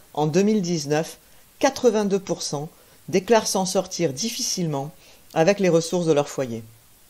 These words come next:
Le mode d'attribution de l'A H aggrave encore la situation en prenant en compte les revenus du conjoint, ce qui engendre dans bien des cas une baisse de l'allocation versée,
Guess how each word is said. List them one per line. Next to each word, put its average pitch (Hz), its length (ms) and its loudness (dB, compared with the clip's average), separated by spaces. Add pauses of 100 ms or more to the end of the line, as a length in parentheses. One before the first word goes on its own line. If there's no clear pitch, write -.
(680)
Le 143 80 2
mode 180 220 6
d'attribution 180 720 4
de 180 120 4
l'A 165 320 6
H - 260 0
aggrave 180 340 6
encore 185 360 4
la 170 80 4
situation 160 640 -2 (420)
en 165 140 2
prenant 202 340 0
en 180 80 0
compte 190 300 -2
les 170 80 2
revenus 160 400 2
du 160 100 -2
conjoint, 147 460 -4 (400)
ce - 140 -2
qui 180 200 0
engendre 190 540 2
dans 160 100 4
bien 170 220 0
des 165 140 2
cas 147 300 -2 (360)
une 165 180 2
baisse 196 300 4
de 180 100 -2
l'allocation 165 640 2
versée, 147 500 -2